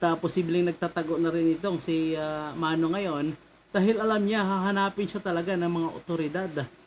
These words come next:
Pero napakalaking, ah, halaga kasi, mga kababayan po natin, fifty million. So, talagang nasindak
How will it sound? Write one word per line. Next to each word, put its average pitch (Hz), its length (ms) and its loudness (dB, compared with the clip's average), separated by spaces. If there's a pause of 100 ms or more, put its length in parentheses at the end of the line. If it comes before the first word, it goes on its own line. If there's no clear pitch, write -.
(140)
Pero 226 240 2
napakalaking, 190 800 0
ah, 170 240 -2
halaga 165 400 0
kasi, 160 240 -6
mga 156 240 -4
kababayan 151 400 -6
po 151 80 -6
natin, 147 480 -4 (400)
fifty 170 400 -2
million. 165 480 4
So, 156 240 -6
talagang 160 400 0
nasindak 160 480 0